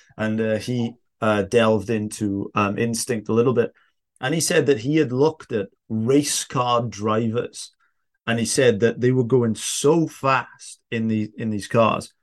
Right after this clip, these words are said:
that it would be impossible for these people to make a conscious decision on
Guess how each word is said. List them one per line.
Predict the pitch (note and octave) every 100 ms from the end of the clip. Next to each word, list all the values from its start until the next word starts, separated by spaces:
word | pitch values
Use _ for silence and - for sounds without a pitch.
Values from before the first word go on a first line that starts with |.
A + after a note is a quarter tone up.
| _ -
that | A#2
it | B2+
would | C3+ G#2+
be | B2+ B2 - _
impossible | C3+ C3 - - C#3+ C3+ - B2+ G#2+ - - _ _ _ _
for | A#2+
these | A2+ A#2 A2+
people | - B2 A2+
to | G#2+ G#2+
make | A2 G#2+ G2
a | -
conscious | - B2+ A#2+ A2+ A#2+ G#2
decision | - F#2+ A2 F#2 G2+ F#2 F#2+ _ _ _
on | G2 G2 G2 G2